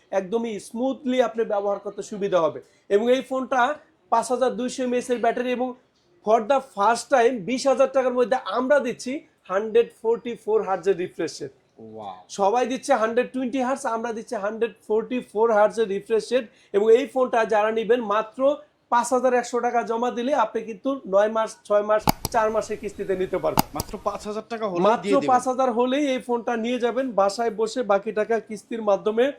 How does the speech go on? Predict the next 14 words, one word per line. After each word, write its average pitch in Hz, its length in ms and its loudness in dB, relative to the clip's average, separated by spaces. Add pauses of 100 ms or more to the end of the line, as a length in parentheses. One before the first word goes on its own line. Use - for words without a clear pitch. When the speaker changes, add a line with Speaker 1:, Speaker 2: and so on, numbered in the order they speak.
(300)
Speaker 1:
শুধুমাত্র 254 540 2
বিকাশের 247 540 0
মাধ্যমে 214 400 0
আপনি 208 240 -2
কিন্তু 202 220 -4
আমাদের 185 280 0
পে 170 200 -6
করতে 165 180 -8
Speaker 2:
আচ্ছা 202 160 -4
ভাই, 208 100 2
Speaker 1:
পারবেন। 190 180 0
Speaker 2:
এক্সচেঞ্জের 226 420 -4
মাধ্যমে 226 340 -2
নিতে, 226 220 -8